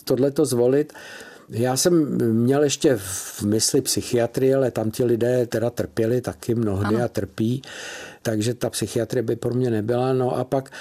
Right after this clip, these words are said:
Speaker 1: by pro mě přicházela v úvahu patologie, ale ta patologie, já jsem se nedomníval, že mám to nadání prostě z toho mikroskopického obrazu udělat tu diagnózu. A zjistil jsem to potom při studiu patologie, že skutečně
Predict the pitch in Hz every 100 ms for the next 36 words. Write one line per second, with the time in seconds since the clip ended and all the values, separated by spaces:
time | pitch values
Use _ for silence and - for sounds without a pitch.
0 | - - - 120 131 139 131 143 - 131
1 | 135 139 143 139 143 165 156 117 101 107
2 | 101 92 101 98 107 - 117 123 139 127
3 | 104 - 123 127 120 135 139 143 - -
4 | - - - 117 139 151 - - - -
5 | - 156 147 165 147 147 151 151 160 147
6 | 147 151 151 165 143 135 139 143 156 151
7 | 139 - 151 - 156 147 143 139 143 143
8 | - 160 156 120 113 131 127 117 123 131
9 | 151 - - - - - - 131 127 135
10 | 135 135 120 120 101 90 85 82 - -
11 | 117 113 135 - 160 170 156 160 147 143
12 | 147 156 - 143 143 143 127 - 147 131
13 | 139 135 127 - 131 131 131 - 139